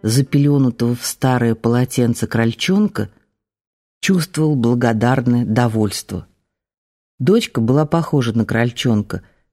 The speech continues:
мягонькая, серенькая, с устроенной немного по кроличьей верхней губой, а там, где у кролика торчали белесые ушки, у нее свисали голубые ленточки. Жаль, снимка не сделал, Маринка с кроликом.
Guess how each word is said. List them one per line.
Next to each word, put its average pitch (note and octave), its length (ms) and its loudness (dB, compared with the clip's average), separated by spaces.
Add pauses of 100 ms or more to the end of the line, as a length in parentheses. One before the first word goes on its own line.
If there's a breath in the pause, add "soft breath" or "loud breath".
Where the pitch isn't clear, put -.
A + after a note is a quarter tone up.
мягонькая, B2+ 720 0
серенькая, A2+ 760 0 (360 soft breath)
с - 140 -6
устроенной C#3+ 500 0
немного C3 480 0
по B2+ 160 -2
кроличьей B2 560 -2
верхней A2+ 380 0
губой, A#2 500 0 (560)
а A2+ 140 -2
там, C3+ 280 2
где A#2 180 0
у A#2+ 60 0
кролика A#2+ 480 0
торчали A2+ 640 -2 (240 soft breath)
белесые A#2 640 0
ушки, F#3 480 -4 (400 soft breath)
у B2+ 80 0
нее D#3 240 2
свисали C3+ 500 -2
голубые A#2 540 0
ленточки. G2+ 680 -4 (1120)
Жаль, C#3+ 280 2
снимка B2 440 0
не G#2 140 2
сделал, G#2 480 -2 (200)
Маринка C3 520 0
с - 60 -10
кроликом. G2+ 640 -4